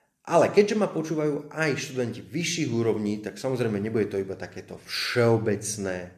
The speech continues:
použitie, ale povieme si aj niečo o výnimkách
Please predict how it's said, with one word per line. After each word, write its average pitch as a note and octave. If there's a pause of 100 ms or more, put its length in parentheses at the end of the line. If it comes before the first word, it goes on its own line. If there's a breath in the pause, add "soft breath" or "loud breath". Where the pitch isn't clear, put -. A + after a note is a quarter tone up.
(220)
použitie, A#2+ (320 loud breath)
ale D3+
povieme B2
si G#2
aj F#2+ (400)
niečo G#2
o G#2
výnimkách A2